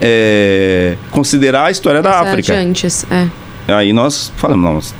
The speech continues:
Speaker 1: tudo bem, não vamos, não queremos tirar o Japão, mas vamos acrescentar a África", né? E eu quero apresentar um projeto aqui pra, na estação do metrô,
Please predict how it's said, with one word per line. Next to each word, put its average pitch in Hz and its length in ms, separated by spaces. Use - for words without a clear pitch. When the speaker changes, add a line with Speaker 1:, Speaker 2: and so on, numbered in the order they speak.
Speaker 1:
tudo 139 160
bem, 107 160
não 113 100
vamos, 143 180
não 117 240
queremos 123 400
tirar 107 160
o 98 60
Japão, 117 340
mas 107 260
vamos 123 180
acrescentar 123 680
a 107 160
África", 92 420
né? 117 220
E 180 360
eu 123 100
quero 120 240
apresentar 107 400
um 101 60
projeto 98 420
aqui 165 280
pra, 160 500
na 151 400
estação 120 420
do 104 80
metrô, 151 540